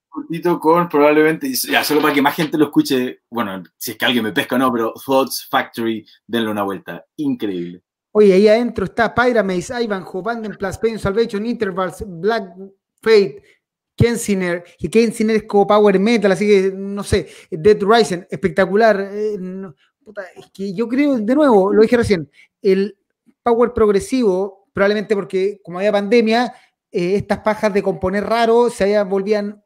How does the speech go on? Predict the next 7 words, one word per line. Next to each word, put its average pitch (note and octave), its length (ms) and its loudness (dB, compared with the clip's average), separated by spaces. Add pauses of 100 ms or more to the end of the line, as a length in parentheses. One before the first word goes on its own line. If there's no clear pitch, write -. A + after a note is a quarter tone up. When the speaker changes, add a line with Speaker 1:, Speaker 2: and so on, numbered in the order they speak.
(100)
Speaker 2:
más G#3+ 240 -6
largas A#3 400 -2
y G3+ 60 -8
componían G#3 420 -6 (480)
raro A3 280 0
y G#3 60 0
mejor, A3+ 480 -2